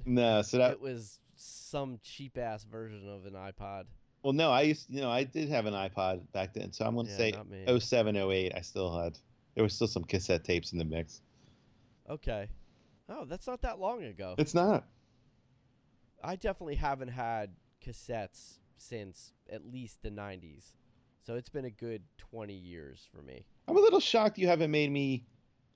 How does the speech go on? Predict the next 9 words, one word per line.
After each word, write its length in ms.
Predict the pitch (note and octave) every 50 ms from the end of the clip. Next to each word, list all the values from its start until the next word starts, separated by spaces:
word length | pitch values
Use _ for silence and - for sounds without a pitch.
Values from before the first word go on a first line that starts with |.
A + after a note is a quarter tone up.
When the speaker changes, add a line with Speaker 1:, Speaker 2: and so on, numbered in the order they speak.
| _ _ B2
Speaker 1:
a 60 | B2+
mixtape, 600 | C3+ D3 E3+ D#3+ - - - B2 A2 G#2 G#2 - _ _ _ _ _ _ _ _ _ _ _ _ _ _ _ _
you 60 | C3+ A#2+
know, 100 | A#2 A2
based 320 | - B2+ B2 A#2+ - -
on 80 | B2+ A2+
my 120 | G#2+ G2+ G2
picks. 520 | - - D3+ A2 E2 - - - - -
Like, 340 | G#2 G2 F#2+ F#2 - -